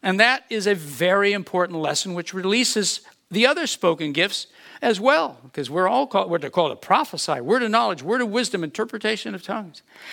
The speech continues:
After praying or praising with the understanding for a few minutes, it's helpful to switch back into speaking in tongues again.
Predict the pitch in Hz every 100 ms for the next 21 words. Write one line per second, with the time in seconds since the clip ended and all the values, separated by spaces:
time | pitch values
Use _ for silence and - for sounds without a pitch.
0 | - - 214 240 - 254 - 240 247 247
1 | 220 175 - 233 226 247 220 185 196 196
2 | 226 - 196 196 - 185 165 180 175 202
3 | 226 214 202 - 226 254 233 214 202 -
4 | 202 - 190 208 226 208 196 - 202 190
5 | 190 180 180 175 175 165 180 165 147